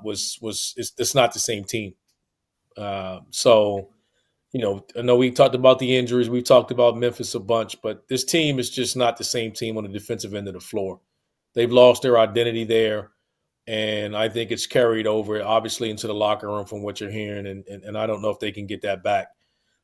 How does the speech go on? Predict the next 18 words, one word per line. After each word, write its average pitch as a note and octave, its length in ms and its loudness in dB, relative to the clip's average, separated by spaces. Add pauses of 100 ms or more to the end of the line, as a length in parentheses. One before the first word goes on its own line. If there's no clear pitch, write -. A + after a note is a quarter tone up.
(240)
Uh, G2 280 -2
that, G2+ 200 -4
that's A#2 200 4
gonna A2+ 140 -2
be G#2+ 80 -2
a G#2 60 -4
difficult G2 420 -6
task. G2 480 0 (160)
The G#2 240 -8
Pitino D3+ 540 4
situation A2 640 -4
is G2+ 100 -8
totally G#2 340 0
different. G2 460 -8
I, A2+ 200 -6
I B2+ 120 8
don't B2+ 240 4
know, A#2 480 2